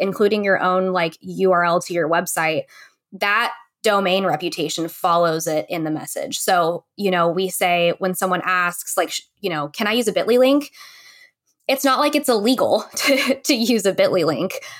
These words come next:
We just highly discourage it because there are so many things that can, you know, it can impact your deliverability. So for example,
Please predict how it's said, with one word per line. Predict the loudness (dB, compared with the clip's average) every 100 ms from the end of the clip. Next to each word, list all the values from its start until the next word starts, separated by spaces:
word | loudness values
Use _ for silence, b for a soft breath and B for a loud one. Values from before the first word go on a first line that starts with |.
| B
We | 0 0
just | 0
highly | -4 -2 0 2
discourage | 0 0 2 2 2
it | 0 0
because | -2 -2 0
there | 2 0
are | 0
so | 0 0
many | 2 0 0 -2 -6 -4
things | 0 0 0 -2
that | -4 -2
can, | -2 -2 -4 -6 _ -6
you | -2
know, | 2
it | 0
can | -2
impact | -4 -4 -4 -6 -4
your | -6
deliverability. | -4 -2 -2 0 -2 -2
So | -2 -2
for | 0
example, | -2 -2 -4 0 0 0